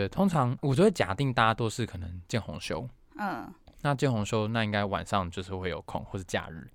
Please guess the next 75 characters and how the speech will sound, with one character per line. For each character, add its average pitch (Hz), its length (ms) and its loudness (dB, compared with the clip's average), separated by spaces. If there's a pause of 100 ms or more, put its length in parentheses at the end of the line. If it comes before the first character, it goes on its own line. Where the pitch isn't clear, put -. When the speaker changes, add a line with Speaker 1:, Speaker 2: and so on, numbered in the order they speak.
Speaker 2:
嗯， - 100 -8
嗯， - 400 -6
嗯。 - 20 -6
Speaker 1:
对， 98 80 -4
所 117 160 2
以 113 120 4
这 120 180 -2
个 117 80 2
时 - 100 -4
候 104 140 2
就 110 100 -4
是 98 400 -4 (200)
一 131 100 0
个 123 80 2
很 110 180 -2
好 113 220 4
的 95 80 0
一 101 40 -2
个 101 160 0 (440)
切 - 220 2
入 120 140 4
点 101 200 -6
去， 107 280 0 (280)
去 127 120 -4
跟 113 120 -2
他 101 160 0
讲 95 180 -2
说， 107 220 -2
其 123 140 -4
实 120 100 -2
我 101 160 -2
都 104 160 -2
可 - 140 -8
以 82 40 -4
配 101 140 -6
合 87 120 -10
你 80 60 -8
的 80 60 -8
时 - 160 -12
间， - 160 -12 (520)
一 120 80 -4
个 113 100 2
友 98 180 2
善 107 160 -2
的 95 80 -4
感 82 180 -8
觉。 104 80 -12
因 143 60 -4
为 185 60 2
通 240 140 2
常 214 120 6
大 185 120 0
家 185 60 2
对 185 160 4
于 - 20 2
吃 - 220 -2
个 135 120 0
饭 131 180 0
其 113 140 -4
实 104 160 -4
不 120 320 -4
太 131 320 0
会 113 220 -2
拒 104 320 -6
绝。 - 280 -14 (380)
Speaker 2:
可 302 140 -6
是 294 100 -6
那 381 180 -2
吃 - 380 -2
什 214 200 -6
么， 156 180 -10
是 247 140 -10
不 226 100 -10
是 233 240 -6
就， 214 340 -8